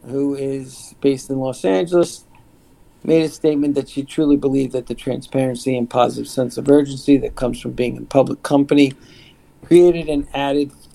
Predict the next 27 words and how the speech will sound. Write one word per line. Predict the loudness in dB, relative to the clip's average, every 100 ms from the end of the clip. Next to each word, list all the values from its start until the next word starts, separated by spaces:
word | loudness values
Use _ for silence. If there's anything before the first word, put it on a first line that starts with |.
| -2
layer | 2 4 2 0
of | -2
focus, | -2 -2 -4 -8 -10 -10
and | -8
the | -6
results | -8 -4 -4 -4 -6
were | -4
evident | -4 -4 -6 -8 -4
that | -4 -2
the |
rapidly | -2 -2 -4 -8 -6
growing | -4 -4 -6
audience, | -8 -6 -8 -10
player | 0 0 2
base, | 0 0 -4
and | -4
global | -2 0 0
venue | 0 -2 -4
partner | -2 -2 -2
footprint | -2 -2 0 -4 0
and | -2 2
game | 2 2 -2
title | -2 0 0 -4 -14 -20 -20 -20 -20 _
portfolio | 0 0 2 4 6 4 2 -2
was | -4 -4 -6 -8 -16 -20 -20 _ _ _ 2
developing. | 4 4 2 -6 -20 -20 _ _ _ -20 -20 -20 -8
Um, | 0 2 2 0 -6